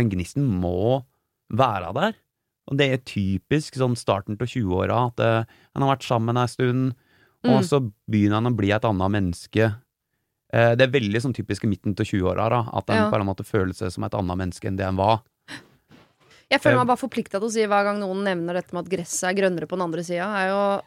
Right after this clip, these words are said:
Speaker 2: eh, at femti prosent av tilfellene så, så er det jo det, faktisk. <laughs>
Speaker 1: <laughs> Hva mener du med det?
Speaker 2: Jo, man sier at sånn, gresset er ikke grønnere på den andre siden, synes jeg er så håpløst uttrykk, fordi femti prosent av tiden så er det jo det. Altså, du står på ett gress,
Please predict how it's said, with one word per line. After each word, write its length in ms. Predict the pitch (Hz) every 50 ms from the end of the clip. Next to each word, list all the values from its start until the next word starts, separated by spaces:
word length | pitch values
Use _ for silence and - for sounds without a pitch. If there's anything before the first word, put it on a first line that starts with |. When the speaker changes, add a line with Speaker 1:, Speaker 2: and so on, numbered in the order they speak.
| - -
Speaker 2:
eh, 480 | - - - 196 190 190 190 190 -
at 80 | - -
femti 380 | - - 233 196 170 170 - - 220
prosent 300 | 220 220 202 208 214 -
av 80 | 190 190
tilfellene 420 | - 220 180 160 175 165 175 196 214
så, 120 | - - - _ _ _ _ _ _
så 120 | - - - -
er 220 | 180 175 160 156 170
det 60 | 185
jo 100 | 214 220
det, 160 | 208 196 220 - _ _
faktisk. 480 | - 214 - - - 240 - - - -
<laughs> 180 | - 202 - - - 180 - - - 165 -
Speaker 1:
<laughs> 1200 | 175 175 - 214 190 254 220 165 202 - - 214 240 302 226 214 294 - - - 254 208 160 151 -
Hva 80 | - 160
mener 200 | 160 160 139 131
du 20 |
med 200 | 135 143 151 156
det? 20 | - _ _ _ _ -
Speaker 2:
Jo, 220 | 294 320 320 320 311
man 160 | 302 302 302
sier 140 | - 294 247
at 80 | 220
sånn, 120 | 233 220 220
gresset 280 | 214 208 208 - - -
er 60 | -
ikke 140 | - - 226 220
grønnere 280 | 247 226 190 160 - -
på 80 | 185
den 80 | 220 214
andre 160 | 185 170 185
siden, 280 | 190 - 202 202 240 262
synes 100 | 240 233
jeg 80 | 214 220
er 80 | 220 196
så 120 | 240 240
håpløst 640 | 220 226 180 - - 185 185 - - - _ - - 202 -
uttrykk, 320 | 214 208 - - 214 226 -
fordi 180 | - 233 233 226
femti 260 | - 214 185 - 196
prosent 160 | 196 208 196
av 60 | 196 196
tiden 160 | 220 190 196 202
så 120 | 247 -
er 160 | 185 175 160 165
det 60 | 202
jo 60 | 214 220
det. 120 | 226 247 226 - _ _ _ _ _ _ -
Altså, 160 | 226 214 226 226
du 100 | 220 220
står 320 | - - - 185 180 190 202 -
på 140 | - 226 214 202
ett 140 | 156 196 - -
gress, 400 | 214 240 285 - - - - -